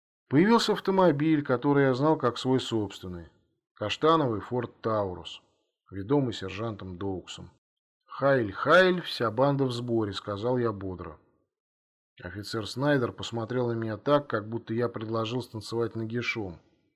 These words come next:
а Колтер просто заткнул указательным пальцем горлышко бутылки с содовой и позволил ей висеть так, пока он пошел встречать капитана.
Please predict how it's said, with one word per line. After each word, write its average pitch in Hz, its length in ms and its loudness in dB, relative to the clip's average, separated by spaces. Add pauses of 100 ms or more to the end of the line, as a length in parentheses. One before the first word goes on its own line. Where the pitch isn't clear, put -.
(240)
а 95 140 -8
Колтер 127 460 2
просто 120 360 -4
заткнул 110 440 -2
указательным 107 580 -4
пальцем 117 400 -2
горлышко 104 440 -8
бутылки 104 640 -4
с - 220 -12
содовой 98 540 -2 (260)
и 180 120 -2
позволил 143 580 4
ей 135 220 2
висеть 123 480 -2
так, 156 260 -4
пока 107 240 -4
он 101 100 -6
пошел 101 320 -4
встречать 98 480 -8
капитана. 92 680 -12